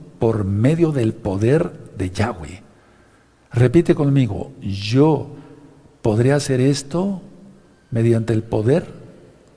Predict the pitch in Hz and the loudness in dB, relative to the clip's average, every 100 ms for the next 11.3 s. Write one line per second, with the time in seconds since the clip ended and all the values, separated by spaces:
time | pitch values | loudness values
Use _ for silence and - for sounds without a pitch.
0 | _ _ _ _ - 147 139 143 147 131 | _ _ _ _ -12 -6 -2 -2 -2 -6
1 | 165 151 135 113 147 - - - _ - | -6 -4 -4 -4 -10 -14 -20 -20 _ -8
2 | 120 - - 127 - - - _ - 131 | -6 -6 -8 -8 -10 -16 -20 _ -4 -2
3 | 175 196 - - - - _ _ _ 131 | -2 -4 -12 -20 -20 -20 _ _ _ -8
4 | 127 120 117 185 196 - - _ _ _ | -6 -6 -8 -10 -16 -20 -20 _ _ _
5 | _ _ _ _ _ _ _ _ _ _ | _ _ _ _ _ _ _ _ _ _
6 | _ _ _ _ _ _ _ _ _ 110 | _ _ _ _ _ _ _ _ _ -6
7 | 104 160 - - - - _ _ _ - | -4 -4 -8 -20 -20 -20 _ _ _ -18
8 | - - - - 131 143 120 120 - - | -18 -20 -10 -4 2 2 4 0 -2 -14
9 | - - 127 120 113 110 107 - - - | -14 -4 0 2 0 -2 -6 -14 -20 -20
10 | - _ 120 143 175 190 165 - - - | -20 _ 2 4 4 2 -2 -10 -12 -8
11 | 135 143 | -4 -4